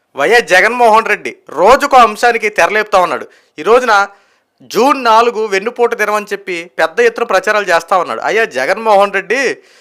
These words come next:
జూన్ నాలుగు వెన్నుపోటు దినం అని చెప్పి నువ్వు అనుకుంటున్నావు, కానీ ఆంధ్ర రాష్ట్ర ప్రజలు జగన్మోహన్ రెడ్డిని వదిలేసినట్టు దరిద్రపు దినం అని చెప్పి ఆంధ్ర రాష్ట్ర ప్రజలు అనుకుంటున్నారు. ఎందుకంటే ఇది ఆంధ్ర రాష్ట్రాన్ని పట్టిన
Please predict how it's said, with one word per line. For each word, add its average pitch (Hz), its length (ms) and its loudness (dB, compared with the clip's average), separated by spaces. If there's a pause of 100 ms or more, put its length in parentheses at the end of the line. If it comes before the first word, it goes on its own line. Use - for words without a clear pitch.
(400)
జూన్ 233 320 -2
నాలుగు 214 300 2 (100)
వెన్నుపోటు 202 480 -2
దినం 185 220 -2 (220)
అని 190 140 -8
చెప్పి 180 240 -6
నువ్వు 156 140 -2
అనుకుంటున్నావు, 185 480 -4 (360)
కానీ 202 200 2
ఆంధ్ర 247 180 2 (120)
రాష్ట్ర 240 320 2
ప్రజలు 214 260 -2 (680)
జగన్మోహన్ 240 720 2
రెడ్డిని 214 300 -2
వదిలేసినట్టు 208 460 -4
దరిద్రపు 214 480 -2
దినం 202 180 -4
అని 190 140 -10
చెప్పి 185 240 -10 (280)
ఆంధ్ర 214 160 0 (100)
రాష్ట్ర 202 260 -4
ప్రజలు 185 180 -2
అనుకుంటున్నారు. 170 340 -8
ఎందుకంటే 190 320 -6 (600)
ఇది 170 200 -2
ఆంధ్ర 226 260 2
రాష్ట్రాన్ని 233 320 0
పట్టిన 220 180 -8